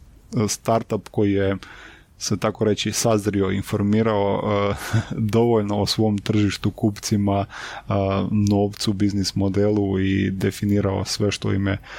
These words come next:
potrebno da se smatraju ozbiljnim. A, možda čak i prikupio je prve korisnike, m,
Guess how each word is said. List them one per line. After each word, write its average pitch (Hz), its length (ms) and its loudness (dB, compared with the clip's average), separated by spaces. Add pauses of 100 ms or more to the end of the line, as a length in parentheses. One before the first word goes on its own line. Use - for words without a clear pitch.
(460)
potrebno 98 480 0
da 98 320 0
se 95 160 -4
smatraju 101 580 0
ozbiljnim. 120 560 2 (520)
A, 101 340 2
možda 107 420 2
čak - 280 -4
i 104 180 2 (260)
prikupio 107 500 0
je 98 80 2
prve 104 300 2
korisnike, 110 640 -8
m, 95 200 -8